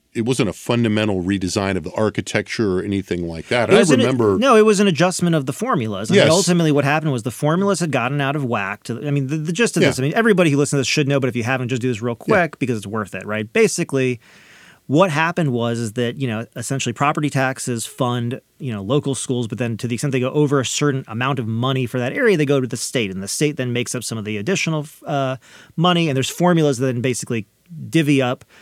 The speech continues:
Speaker 2: that money to the school districts based on the number of students and the type of students.
Speaker 1: Right.
Speaker 2: Okay. The issue was over time, essentially, as property values have gone up and up and up and up, the share of money that's coming in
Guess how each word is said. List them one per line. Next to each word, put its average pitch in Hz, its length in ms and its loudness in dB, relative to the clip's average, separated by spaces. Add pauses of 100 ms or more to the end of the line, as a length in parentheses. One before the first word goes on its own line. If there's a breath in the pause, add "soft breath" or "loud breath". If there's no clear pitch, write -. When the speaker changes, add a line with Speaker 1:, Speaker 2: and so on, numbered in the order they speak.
(260 loud breath)
Speaker 2:
that 156 180 0
money 143 260 2
to 123 120 -4
the 123 80 -4
school 170 200 0
districts 135 240 0
based 127 140 -2
on 117 80 -4
the 117 60 -4
number 151 260 4
of 127 80 2
students 131 260 -2
and 120 100 -4
the 110 60 -4
type - 240 -6
of 95 100 -10
students. - 580 -12 (420)
Speaker 1:
Right. - 160 -4
Speaker 2:
Okay. - 80 -10 (440 loud breath)
The 233 100 0
issue 233 200 4
was 160 160 4
over 131 200 2
time, 147 420 0
essentially, 131 380 -4
as 131 180 -2
property 147 380 0
values 123 260 0
have 110 80 -4
gone 113 160 -8
up 156 180 -4
and 135 80 0
up 127 140 -4
and 110 100 -4
up 107 160 -8
and 110 80 -6
up, 202 200 -2
the 120 100 -6
share 147 320 0
of 113 100 -4
money 127 220 -2
that's 120 160 -6
coming 120 260 -4
in 117 160 -6